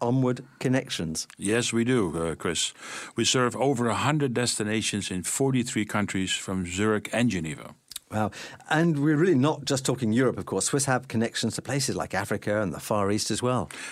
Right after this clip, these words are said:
Speaker 2: Absolutely. Um, just to mention a few in the Far East, we fly to Hong Kong, we fly to Shanghai, we fly to Singapore. Those are basically the
Speaker 1: Mm.
Speaker 2: three top, uh, top three, uh, connections that we have, uh, from Zurich.
Speaker 1: And, uh, Africa?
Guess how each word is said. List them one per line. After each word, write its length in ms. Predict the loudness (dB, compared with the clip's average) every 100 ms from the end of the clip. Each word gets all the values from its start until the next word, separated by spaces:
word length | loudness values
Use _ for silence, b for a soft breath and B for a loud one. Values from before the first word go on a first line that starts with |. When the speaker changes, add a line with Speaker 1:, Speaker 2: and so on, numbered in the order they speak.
| B
Speaker 2:
Absolutely. 600 | -2 0 2 2 2 2
Um, 720 | 2 2 2 2 0 -2 -2 -2
just 200 | -4 0
to 80 | 2
mention 320 | 2 2 0
a 60 |
few 180 | 0 2
in 80 | 2
the 80 | 2
Far 300 | 2 2 2
East, 260 | 2 0
we 80 | -2
fly 240 | -2 0 0
to 80 |
Hong 220 | 0 0 0
Kong, 340 | 0 2 2
we 80 | 0
fly 240 | 0 0
to 100 | 0
Shanghai, 640 | 0 2 2 2 2 0 -2 B B B B -6
we 80 |
fly 240 | -2 2 2
to 80 | 2
Singapore. 680 | 4 4 2 2 2 2 2
Those 240 | 0 0
are 120 | -2
basically 400 | -2 -2 -2 0
the 60 | 2
Speaker 1:
Mm. 40 |
Speaker 2:
three 140 | 2 0
top, 440 | 2 0 0 -6
uh, 280 | -4 -2 -2 -4 -2
top 240 | 0 0
three, 360 | -2 -2 0 -2
uh, 120 | -2
connections 400 | -2 -2 -2 -2
that 100 | -2
we 100 | -2
have, 380 | -4 -6 -8 -12 -10
uh, 240 | -8 -8
from 200 | -4 -2
Zurich. 320 | 0 -2 -6 -14 _ -8 -6 -2
Speaker 1:
And, 420 | 0 2 2 2
uh, 260 | 2 2 0
Africa? 640 | -2 0 0 2 2 0